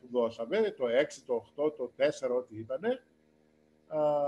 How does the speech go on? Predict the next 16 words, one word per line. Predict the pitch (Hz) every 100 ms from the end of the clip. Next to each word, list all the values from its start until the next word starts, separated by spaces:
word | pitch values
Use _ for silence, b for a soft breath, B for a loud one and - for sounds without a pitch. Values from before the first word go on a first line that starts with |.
| 139 139
έχει | 160 208 233
μηδενιστεί | 220 196 190 - 233
καθώς | - - 170 -
κάναμε | - 160 160 151 147
αναδρομικές | 147 139 135 135 143 131 -
κλίσεις. | 135 123 - _ _
Σημαίνει, | - 120 175 185
λοιπόν, | 160 170 190
ότι | 175
κάναμε | 175 180 185 185 180 180 - _ _ _ - - _ _ _ _
στη | - 123
σειρά | 135 139 170 160 -
πολλές | 135 175 160
αναδρομικές | 156 139 135 127 151 -
κλίσεις | 123 175 220
και | - 175